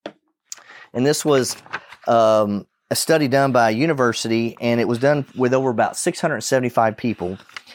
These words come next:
And it's the ten biggest decisions dot com is where I got this. And they listed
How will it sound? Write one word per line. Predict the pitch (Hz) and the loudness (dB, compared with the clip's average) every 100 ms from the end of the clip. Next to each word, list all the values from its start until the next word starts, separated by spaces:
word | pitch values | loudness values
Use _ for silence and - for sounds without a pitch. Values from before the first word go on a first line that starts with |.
| - - - - | -20 -20 -20 -4
And | 139 | 0
it's | 143 117 - | 0 -2 -4
the | 131 123 | -2 -2
ten | - 185 196 160 | 0 0 2 2
biggest | 160 151 - | 0 0 -2
decisions | 131 - 127 117 107 | -2 0 0 -2 -2
dot | 110 98 | -2 0
com | 120 110 | -2 -2
is | 104 | -2
where | 104 101 | -2 0
I | 98 | 0
got | 104 101 | 0 -2
this. | 98 98 - | -2 -4 -4
And | 127 123 | -4 0
they | 151 | 0
listed | 196 160 160 - 139 123 | 2 0 0 0 0 0